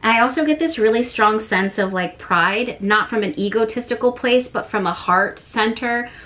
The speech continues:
where their, this person's heart or your heart is swelling in a good way with happiness and joy and gratitude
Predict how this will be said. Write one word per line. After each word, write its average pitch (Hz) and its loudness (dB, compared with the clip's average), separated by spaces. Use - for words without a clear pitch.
where 196 2
their, 196 2
this 220 -4
person's 247 0
heart 214 0
or 190 -2
your 190 -2
heart 202 0
is 214 6
swelling 196 0
in 202 2
a 185 -2
good 185 -2
way 185 2
with 175 0
happiness 208 0
and 185 -2
joy 185 -2
and 180 -4
gratitude 233 -2